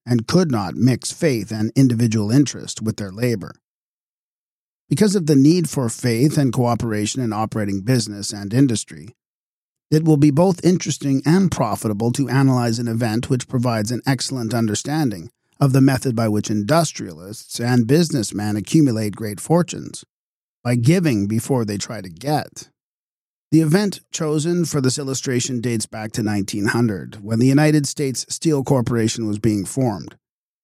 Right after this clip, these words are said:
As you read the story, keep in mind these fundamental facts, and you will understand how ideas have been converted into huge fortunes. First, the huge United States Steel Corporation was born in the mind of Charles M. Schwab,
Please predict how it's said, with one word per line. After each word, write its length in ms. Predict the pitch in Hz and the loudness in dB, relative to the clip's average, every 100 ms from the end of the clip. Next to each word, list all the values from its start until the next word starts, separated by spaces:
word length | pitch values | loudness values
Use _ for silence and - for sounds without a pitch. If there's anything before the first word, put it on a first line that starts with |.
| _ _ _ _ _ | _ _ _ _ _
As 220 | 143 156 | 2 4
you 140 | 185 175 | 4 6
read 220 | 175 165 | 6 6
the 80 | 170 | 2
story, 400 | - 165 151 156 | 0 -2 0 2
keep 220 | 170 147 | 2 4
in 120 | 156 | 6
mind 260 | 143 131 139 | 6 4 4
these 180 | 131 - | 2 -2
fundamental 600 | 139 131 123 120 117 107 | -4 0 2 2 0 -6
facts, 420 | - 147 110 - | -2 -2 -2 -4
and 140 | 117 | -2
you 80 | 120 | 0
will 120 | 110 | 2
understand 580 | 120 113 107 123 117 113 | 2 0 -2 -4 -2 0
how 180 | 120 113 | 0 2
ideas 760 | 113 110 131 196 139 104 123 135 | 0 2 2 2 2 0 -4 -4
have 160 | 120 | -6
been 180 | 117 113 | -2 0
converted 500 | 127 120 135 127 117 | 2 4 4 2 2
into 240 | 110 107 | 2 0
huge 400 | 107 110 127 101 | -2 2 2 0
fortunes. 800 | - 135 135 - 98 - - - _ _ _ _ _ _ _ _ | -2 0 0 -2 -8 -16 -20 -20 _ _ _ _ _ _ _ _
First, 500 | - - 175 151 - | -10 -2 -2 -2 -4
the 100 | 160 | -4
huge 360 | 131 214 220 151 | 0 2 2 2
United 420 | 139 135 131 110 | 0 2 2 0
States 380 | - 139 123 - - | -4 -4 -4 -6 -10
Steel 320 | - 151 123 | -4 -2 -2
Corporation 600 | 127 107 107 101 - 120 | -4 -4 -8 -10 -6 -2
was 140 | 120 | -2
born 300 | 113 147 160 | 2 4 6
in 60 | 160 | 6
the 60 | |
mind 300 | 135 120 120 | 4 4 2
of 140 | 117 107 | 0 -4
Charles 420 | - 117 107 104 | -10 -8 -6 -6
M. 220 | 98 95 | -6 -8
Schwab, 560 | 92 123 123 104 - | -10 -6 -4 -4 -8